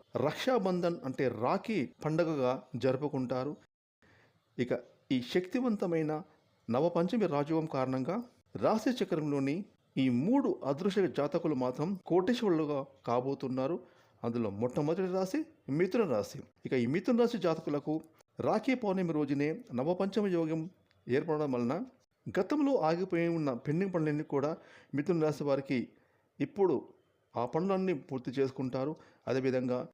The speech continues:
ఎవరికైతే గతంలో వీరు చేసిన పనుల వల్ల కానీ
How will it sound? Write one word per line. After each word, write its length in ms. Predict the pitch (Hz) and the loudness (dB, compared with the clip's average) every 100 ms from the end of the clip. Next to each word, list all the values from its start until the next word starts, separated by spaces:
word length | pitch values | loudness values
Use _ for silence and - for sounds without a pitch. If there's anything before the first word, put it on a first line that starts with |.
| _ _ | _ _
ఎవరికైతే 580 | 160 202 208 226 254 247 143 - - _ 110 | 2 4 2 0 2 0 0 -4 -18 _ -4
గతంలో 380 | 143 208 214 170 107 - _ _ _ - | -2 0 2 2 0 -8 _ _ _ 0
వీరు 180 | 156 175 - | 2 2 0
చేసిన 260 | 220 226 233 | -2 0 0
పనుల 260 | 220 165 | 2 2
వల్ల 200 | 170 165 160 | 4 2 2
కానీ 240 | 139 143 | 0 0